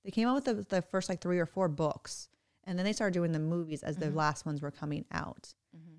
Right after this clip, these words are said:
Speaker 1: And I think I was a-, I've always been able to read the book before the movie.
Speaker 2: Okay.
Speaker 1: So I always have, I have my, my imaginary version of Harry, Ron, and the whole world.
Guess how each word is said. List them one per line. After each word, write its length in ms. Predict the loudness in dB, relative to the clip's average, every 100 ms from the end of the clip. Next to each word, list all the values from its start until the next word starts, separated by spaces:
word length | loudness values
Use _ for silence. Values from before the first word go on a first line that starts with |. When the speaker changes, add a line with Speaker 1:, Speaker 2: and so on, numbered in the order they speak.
| _ 0
Speaker 1:
And 80 |
I 100 | 0
think 380 | 0 -2 -2 -2
I 100 | 0
was 160 | 0 0
a-, 180 | -2 -2 0
I've 160 | 0 2
always 340 | 4 4 2
been 240 | -2 -4
able 300 | 0 0 0
to 160 | -2 -4
read 360 | -2 0 -2 -2
the 80 | -4
book 440 | 0 0 0 -6 -8
before 640 | -8 -4 -2 -2 -2 -6 -14 _ _ _ _ -10
the 160 | -4
movie. 480 | -2 -2 -4 -8 -10 _ _ -20
Speaker 2:
Okay. 220 | -18 -18 -18 _ _
Speaker 1:
So 440 | -10 -2 -2 -2 -6 _ _ 0
I 120 | 4
always 260 | 6 6 4
have, 180 | 2 2
I 80 |
have 180 | 4 4
my, 440 | 4 4 4 0 -4 _ _ _ _ _ -6
my 240 | 2 4
imaginary 920 | 4 4 2 2 0 2 2 0 -2 -6 _ _
version 580 | 2 4 6 4 2 2
of 180 | 0 0
Harry, 420 | 0 2 2 2
Ron, 260 | 2 2 2
and 100 | 0
the 60 |
whole 240 | 2 4 4
world. 440 | 4 4 2 0